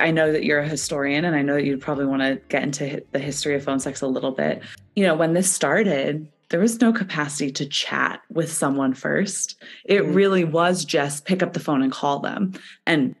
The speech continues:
Speaker 1: now you're paying money. And if you wanna get off, you wanna get off. But with this chat capacity, you can build rapport before you're ever live on the phone.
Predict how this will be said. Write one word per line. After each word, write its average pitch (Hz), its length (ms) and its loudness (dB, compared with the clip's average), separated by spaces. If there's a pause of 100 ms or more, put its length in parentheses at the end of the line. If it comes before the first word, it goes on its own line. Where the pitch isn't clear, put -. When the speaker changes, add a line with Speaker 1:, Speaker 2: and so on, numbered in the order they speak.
Speaker 1:
now 156 340 4
you're 160 160 2
paying 147 300 0
money. 135 320 2
And 135 400 0 (100)
if 151 180 -2
you 170 80 4
wanna 151 160 4
get 147 140 2
off, 135 240 0
you 143 80 -2
wanna 131 160 2
get 139 140 0
off. - 320 -2
But 165 140 4
with 180 200 2
this 165 240 2
chat - 440 -2
capacity, 147 600 -4
you 139 280 0
can 160 200 0
build 170 460 2
rapport 151 800 2 (200)
before 180 580 2
you're 165 140 2
ever 156 280 2
live 143 500 0
on 143 140 0
the 135 80 -4
phone. 165 500 -2